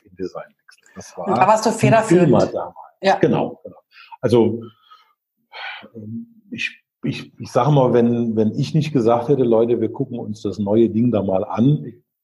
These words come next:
Speaker 1: weiß nicht, ob sie jetzt noch mit Quark arbeiten würden. Also, weil, ne, da muss halt irgendeiner muss halt, ja,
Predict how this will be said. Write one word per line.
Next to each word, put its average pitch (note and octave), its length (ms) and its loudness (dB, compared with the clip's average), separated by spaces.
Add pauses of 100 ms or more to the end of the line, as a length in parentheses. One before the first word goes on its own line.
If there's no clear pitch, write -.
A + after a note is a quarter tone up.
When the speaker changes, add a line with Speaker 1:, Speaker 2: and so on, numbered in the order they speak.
(380)
Speaker 1:
weiß A#2 280 -2
nicht, A#2 140 0
ob - 140 -8
sie A2 120 -4
jetzt A#2 240 -2
noch E2+ 100 -6
mit E2 140 -10
Quark D2+ 300 -12
arbeiten - 460 -20
würden. - 60 -20 (280)
Also, G2 480 -4 (360)
weil, G#2+ 220 0
ne, - 140 2
da E3 100 4
muss D3 200 2
halt C3 140 2
irgendeiner C#3 460 2
muss C#3+ 240 2
halt, C#3 280 2
ja, D#3+ 280 2